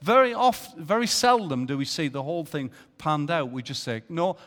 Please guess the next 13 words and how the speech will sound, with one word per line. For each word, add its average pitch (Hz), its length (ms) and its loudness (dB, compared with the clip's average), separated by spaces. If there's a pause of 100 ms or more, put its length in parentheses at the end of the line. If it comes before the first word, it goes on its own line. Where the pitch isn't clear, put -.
I'm 143 120 -2
gonna 135 160 -2
trust - 540 -6
you, 110 320 -8 (260)
and 131 140 -4
I'm 127 160 -4
gonna, 117 420 -4 (280)
uh, 131 180 -2
follow 156 320 -2
you." 107 260 -4
So 160 300 -4
he 151 200 -4
had 175 420 0